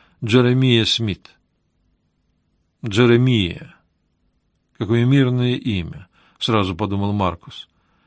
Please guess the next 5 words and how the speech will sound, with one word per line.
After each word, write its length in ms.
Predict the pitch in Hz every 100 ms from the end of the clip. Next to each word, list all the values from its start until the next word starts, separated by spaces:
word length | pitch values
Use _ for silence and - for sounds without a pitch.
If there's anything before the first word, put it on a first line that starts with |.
| _ _ _ _ _
"Совсем 400 | - 135 110 156
не 80 | 147
подходит 640 | 147 160 - 127 120 120
серийному 580 | - 131 117 107 101 107
убийце". 520 | 110 98 85 - -